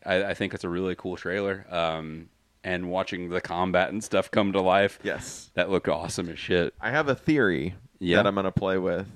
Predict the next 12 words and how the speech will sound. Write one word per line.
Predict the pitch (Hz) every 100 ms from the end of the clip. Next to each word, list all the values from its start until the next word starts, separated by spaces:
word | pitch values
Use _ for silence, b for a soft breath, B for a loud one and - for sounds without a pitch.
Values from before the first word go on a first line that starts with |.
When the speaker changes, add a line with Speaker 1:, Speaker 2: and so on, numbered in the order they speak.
| -
Speaker 1:
Okay. | 95 98
Speaker 2:
a | 120
little | 101 95
bit. | 92 80
We'll | 110
see | - 113
how | 107 98
it, | 82 58 104
how | 101
it | 87
plays | - 95 101
out. | 95